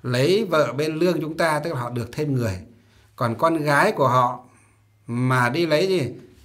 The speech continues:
Lấy chồng bên lương chúng ta, tức là họ mất người. Cho nên họ nhất định, ngày xưa là nhất định không cho con gái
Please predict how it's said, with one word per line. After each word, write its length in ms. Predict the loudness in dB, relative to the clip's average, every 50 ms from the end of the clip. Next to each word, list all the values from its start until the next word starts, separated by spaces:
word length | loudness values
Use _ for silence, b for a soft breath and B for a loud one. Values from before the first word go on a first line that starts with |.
| B B _
Lấy 260 | 0 0 0 0 2 2
chồng 220 | 4 4 4 2
bên 160 | 0 0 2
lương 220 | 0 0 0 0 -2
chúng 180 | -4 -4 0
ta, 300 | 2 2 4 2 2 -2 -6 -8
tức 140 | -8 -8 -6
là 80 | -8
họ 100 | -8 -6
mất 240 | -2 -2 -2 0 0
người. 240 | 0 2 2 0 -2 -4
Cho 140 | -4 -4 -4
nên 180 | -2 -2 -4 -6
họ 120 | -8 -10 -12 -10
nhất 320 | -6 -4 -2 -2 -2 -2 -2
định, 200 | -2 -4 -4 -6 B B B B B B B B
ngày 200 | -2 -2 -2 0
xưa 300 | 0 2 2 2 2 2
là 100 | 0 -4
nhất 260 | -2 0 0 0 0 -2
định 120 | -6 -4
không 200 | -4 -4 -4 -2
cho 100 | -2 -2
con 200 | -2 -2 -2 -2
gái 300 | 0 0 0 0 -2